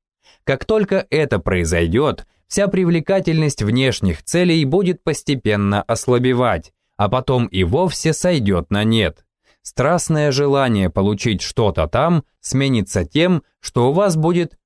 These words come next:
всё здесь. Третий. Правильный выбор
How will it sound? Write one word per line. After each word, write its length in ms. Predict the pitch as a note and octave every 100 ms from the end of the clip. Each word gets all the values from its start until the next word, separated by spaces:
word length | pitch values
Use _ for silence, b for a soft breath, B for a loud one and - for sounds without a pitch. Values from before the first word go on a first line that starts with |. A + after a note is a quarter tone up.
| _
всё 300 | - - G2
здесь. 600 | F2 E2+ F#2 E2 - - _ _ _ _ _ _ _ _ _ _ _ _ _ _
Третий. 640 | D#3 E3 A2 E2+ D#2+ D#2 _ _ _ _ _ _
Правильный 580 | C3 C#3 A#2 F#2 F2+ E2+
выбор 480 | A2 F#3+ E3+ F3+